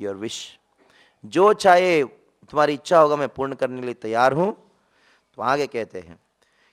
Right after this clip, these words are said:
कि, "I have never been very much astonished to see your endurance।" हाँ,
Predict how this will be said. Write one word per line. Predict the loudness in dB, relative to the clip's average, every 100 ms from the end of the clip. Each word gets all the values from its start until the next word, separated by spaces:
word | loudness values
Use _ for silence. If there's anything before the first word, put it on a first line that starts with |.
| _
कि, | -4
"I | 0 0
have | 0
never | -2 2 2 2 -2 _ _ -10
been | -8 -6
very | -4 -4 -2
much | -4 -4
astonished | -10 -2 0 2 0 -8 -16 -20
to | -20
see | -16 -12 -8 -6
your | -6 -8
endurance।" | -10 -8 -8 -10 -18 -20 -20 _ _ _ _ _ _ _ _ _ _ _ -20
हाँ, | -20 -20 -20